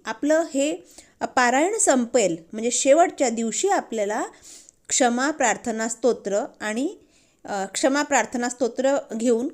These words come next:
खंडोबा महाराजांची क्षमा माप-, अ, क्षमा मागायची आहे की आपले काही वाचनामध्ये काही चुका वगैरे झाल्यानंतर.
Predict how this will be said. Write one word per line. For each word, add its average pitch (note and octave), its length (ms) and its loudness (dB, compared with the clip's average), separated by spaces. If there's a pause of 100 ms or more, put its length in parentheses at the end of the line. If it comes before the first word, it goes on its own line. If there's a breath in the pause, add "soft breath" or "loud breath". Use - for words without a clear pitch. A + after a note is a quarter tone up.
खंडोबा A3 360 0
महाराजांची G#3 640 -2
क्षमा G#3+ 440 -8
माप-, G#3+ 400 -10
अ, G3+ 140 -4
क्षमा A3+ 340 -8
मागायची G3 500 -6
आहे G#3+ 180 -6
की A#3 180 -8
आपले G3+ 280 -6
काही G3+ 160 -6
वाचनामध्ये G3 600 -6
काही G3 160 -6
चुका F#3+ 320 -8
वगैरे F#3 300 -6
झाल्यानंतर. G3+ 580 -8